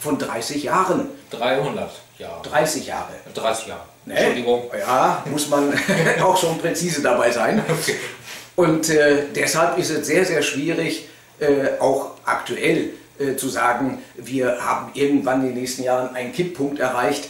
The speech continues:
Speaker 1: wo die Klimakatastrophe droht. Und alles das versuchen wir sachlich und unterhaltsam mal auf die Füße zu stellen,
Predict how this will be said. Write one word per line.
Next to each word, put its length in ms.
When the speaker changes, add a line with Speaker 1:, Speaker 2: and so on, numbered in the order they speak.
Speaker 1:
wo 240
die 160
Klimakatastrophe 960
droht. 440
Und 180
alles 260
das 380
versuchen 480
wir 280
sachlich 720
und 300
unterhaltsam 800
mal 340
auf 260
die 300
Füße 380
zu 100
stellen, 560